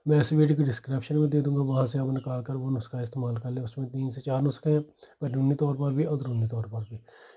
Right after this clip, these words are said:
یعنی کہ ٹوٹکا میں نے آپ کو بتایا، یہ بہت ہی زبردست ٹوٹکا ہے لونگ والا۔ اگر آپ پراپر کوئی نسخہ استعمال کرنا چاہتے ہیں تو وہ پھر میں آپ کو ایک مشورہ یہی دیتا ہوں کہ آپ ہمارا ہربل سلطانی جو کورس ہے وہ استعمال کر لیں۔ اس کے جو نسخہ جات ہیں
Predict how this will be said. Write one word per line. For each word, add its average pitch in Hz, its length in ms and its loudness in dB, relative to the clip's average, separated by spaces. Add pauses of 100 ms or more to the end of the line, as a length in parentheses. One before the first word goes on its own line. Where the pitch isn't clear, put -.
یعنی 143 140 -2
کہ 143 200 -4
ٹوٹکا 147 360 6
میں 180 140 10
نے 175 80 10
آپ 170 100 12
کو 165 60 4
بتایا، 156 360 4
یہ 151 180 2
بہت 147 300 0
ہی 143 60 -6
زبردست 135 380 0
ٹوٹکا 151 260 0
ہے 151 60 2
لونگ 139 220 2
والا۔ 135 240 -2 (480)
اگر 147 180 4
آپ 143 160 4
پراپر 147 360 4
کوئی 170 140 8
نسخہ 165 200 6
استعمال 151 400 4
کرنا 139 260 0
چاہتے 135 300 -4
ہیں 131 80 -4 (360)
تو 151 80 -4
وہ 151 200 6
پھر 147 120 2
میں 147 160 4
آپ 127 140 0
کو 131 80 -8
ایک 127 120 -12
مشورہ 139 320 -4
یہی 147 160 2
دیتا 135 240 -4
ہوں 131 80 -6
کہ 143 40 -6
آپ 127 200 -4
ہمارا 123 340 -2
ہربل 117 220 -4
سلطانی 127 440 -6
جو 131 80 -4
کورس 117 360 -8
ہے 139 60 -6
وہ 147 220 -2
استعمال 131 340 -4
کر 120 160 -6
لیں۔ 120 160 -6 (640)
اس 135 140 -8
کے 151 80 2
جو 139 180 4
نسخہ 120 160 -4
جات 143 340 2
ہیں 135 80 -4